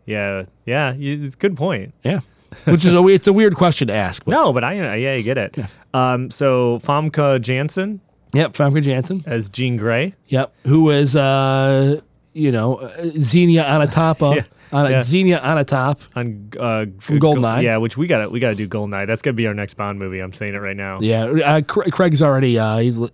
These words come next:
Speaker 2: his ears are burning right now. He's,
Speaker 1: <laughs>
Speaker 2: "Bond movie? Last Action Podcast?"
Speaker 1: He's just gonna walk in the door, and be like, "Now."
Speaker 2: Yep.
Speaker 1: <laughs> Um, uh, James Marsden.
Speaker 2: Yeah, he,
Speaker 1: Cyclops.
Speaker 2: who was not big then.
Speaker 1: No, not big then. No.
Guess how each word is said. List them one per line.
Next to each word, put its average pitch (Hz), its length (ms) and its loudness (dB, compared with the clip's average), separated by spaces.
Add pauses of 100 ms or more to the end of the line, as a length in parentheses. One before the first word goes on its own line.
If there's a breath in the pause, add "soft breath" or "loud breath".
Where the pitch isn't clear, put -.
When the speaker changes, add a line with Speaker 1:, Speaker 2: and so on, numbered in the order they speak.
(160)
Speaker 2:
his 143 320 0
ears 143 240 4
are 131 40 -2
burning 120 280 0
right 110 140 -2
now. 104 160 -2
He's, 113 340 0
Speaker 1:
<laughs> 147 160 0
Speaker 2:
"Bond 131 280 4
movie? 170 300 4
Last 123 180 2
Action 120 180 2
Podcast?" 147 160 2
Speaker 1:
He's 190 120 4
just 160 160 0
gonna 170 140 4
walk 135 400 2
in 147 120 2
the 135 80 2
door, 127 260 2
and 117 60 0
be 117 100 0
like, 101 240 -4
"Now." 110 600 -2
Speaker 2:
Yep. 143 500 2
Speaker 1:
<laughs> - 400 -16
Um, 143 560 2
uh, 131 180 2
James 135 380 -2
Marsden. 143 640 0 (400)
Speaker 2:
Yeah, 226 240 2
he, 123 60 0
Speaker 1:
Cyclops. 165 240 4
Speaker 2:
who 196 120 6
was 180 200 4
not 160 320 2 (400)
big 120 220 0
then. 120 420 0
Speaker 1:
No, 120 200 -2
not 117 220 -2
big 117 200 -2
then. 117 220 -2
No. 110 340 -2